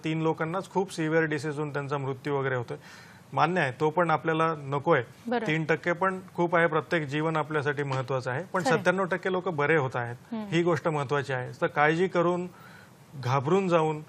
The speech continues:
Speaker 1: अ, या गोष्टी करू नये. व्यवस्थित काळजी घ्या, मास्क वापरा, सॅनिटायझर वापरा, सहा फुटांचं अंतर ठेवा
Speaker 2: हम्म.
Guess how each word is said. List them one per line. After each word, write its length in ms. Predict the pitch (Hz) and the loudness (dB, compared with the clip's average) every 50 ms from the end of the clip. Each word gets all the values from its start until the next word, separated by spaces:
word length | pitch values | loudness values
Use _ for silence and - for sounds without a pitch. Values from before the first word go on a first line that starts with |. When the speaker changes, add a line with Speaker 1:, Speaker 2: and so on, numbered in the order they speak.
| - - - - - | -20 -20 -20 -20 -18
Speaker 1:
अ, 460 | - 175 - 147 147 143 143 139 139 139 143 - 151 | -14 -6 -2 0 2 4 4 2 0 -2 -6 -8 -2
या 160 | 139 160 160 | 2 4 4
गोष्टी 340 | 165 156 147 123 - 165 143 | 4 4 0 0 0 -4 -2
करू 200 | 127 143 131 131 | 0 0 -2 0
नये. 180 | 127 131 147 165 - | -4 -6 -8 -10 -8
व्यवस्थित 380 | - 147 156 156 147 151 208 202 - - | -2 2 2 2 2 0 -4 -4 0 2
काळजी 320 | 160 147 147 135 156 156 | 4 4 4 2 0 0
घ्या, 200 | 135 143 139 143 | 0 0 -2 -2
मास्क 460 | 139 135 131 139 147 156 151 - - | -4 -4 0 2 2 2 0 0 0
वापरा, 380 | 156 139 127 - - - 135 131 - - - - - - - | 0 0 0 0 -4 -6 -6 -6 -8 -12 -20 -20 -20 -10 -6
सॅनिटायझर 540 | - 131 135 143 143 139 147 147 143 160 156 | -4 -4 -2 -2 0 2 2 2 4 2 2
वापरा, 380 | 139 131 127 127 - 131 131 131 - - - - - - - - - - - - | 2 2 0 0 -2 -8 -8 -8 -10 -18 -20 -20 -20 -20 -20 -20 -20 -18 -10 0
सहा 200 | - 147 147 160 | 2 4 4 4
फुटांचं 680 | 160 147 160 147 160 156 156 151 131 - 160 156 156 | 4 0 -2 0 0 0 0 -2 -2 0 0 0 0
अंतर 340 | 151 143 139 139 131 180 175 | -2 -4 -4 0 4 4 4
ठेवा 280 | 165 165 156 135 135 127 | 6 6 4 2 2 0
Speaker 2:
हम्म. 480 | 123 - - - - 247 240 233 175 | -2 -6 -14 -12 -8 -6 -6 -4 -6